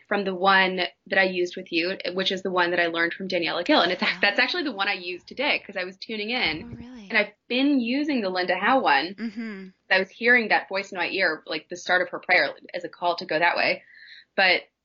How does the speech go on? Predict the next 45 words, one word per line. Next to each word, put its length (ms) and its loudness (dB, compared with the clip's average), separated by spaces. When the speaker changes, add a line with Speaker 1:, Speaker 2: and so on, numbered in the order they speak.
Speaker 1:
today 240 -2
I 40 0
was 100 -6
like, 140 -8
"No, 120 -4
you're 160 -4
doing, 400 -6
you 120 -2
know, 260 0
the 80 -12
one 140 -4
you 100 -2
learned 240 2
with." 180 0
<laughs> 140 -16
Yes. 240 2
And 120 -6
that 100 2
is 80 -4
an 40 -4
exact 300 -2
line 140 -6
I 80 -6
say, 180 -10
"Set 220 -2
aside 240 -4
the 80 -2
totality 380 -4
of 40 -6
my 80 -4
personality 640 -2
so 120 -4
that 140 4
I 40 6
Speaker 2:
Mm-hmm. 100 4
Speaker 1:
may 80 2
serve 220 -8
as 60 -8
a 40 -2
clear 260 -2
channel 480 -2
for 60 -12
your 100 -10
Speaker 2:
Mm-hmm. 140 -4
Speaker 1:
divine 240 -8